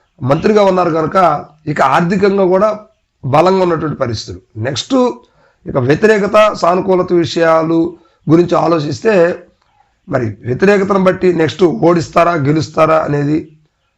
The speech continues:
ఆ, పెద్దగా క్లారిటీ లేదు. కానీ మొత్తం మీద మాత్రం ఇప్పటివరకు అయితే మాత్రం ఏకధాటిగా అందులో ప్రకాశం జిల్లాలో కంటిన్యూగా గెలుస్తూ రావటం అనేది కొంచెం గొప్ప విషయం అని చెప్పుకోవచ్చు.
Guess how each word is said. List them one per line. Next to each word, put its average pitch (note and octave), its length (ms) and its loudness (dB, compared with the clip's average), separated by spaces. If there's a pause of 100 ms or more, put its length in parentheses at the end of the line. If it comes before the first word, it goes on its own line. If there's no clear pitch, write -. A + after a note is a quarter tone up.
(180)
ఆ, A#2 320 -2 (140)
పెద్దగా E3+ 260 2
క్లారిటీ E3 440 0
లేదు. D#3+ 200 0
కానీ G3+ 240 0 (800)
మొత్తం D#3+ 280 2
మీద B3 140 4
మాత్రం A#3+ 500 0 (500)
ఇప్పటివరకు A#3 520 2
అయితే G#3+ 180 0
మాత్రం G3+ 540 -2
ఏకధాటిగా F#3 800 0 (380)
అందులో F#3 200 0
ప్రకాశం F3+ 540 0
జిల్లాలో E3+ 380 0
కంటిన్యూగా F3 680 0
గెలుస్తూ F3 580 2
రావటం D3+ 340 0
అనేది D#3 480 -4 (580)
కొంచెం D3 280 0
గొప్ప F3 200 2
విషయం F#3+ 240 2
అని D#3+ 160 -2
చెప్పుకోవచ్చు. - 580 -14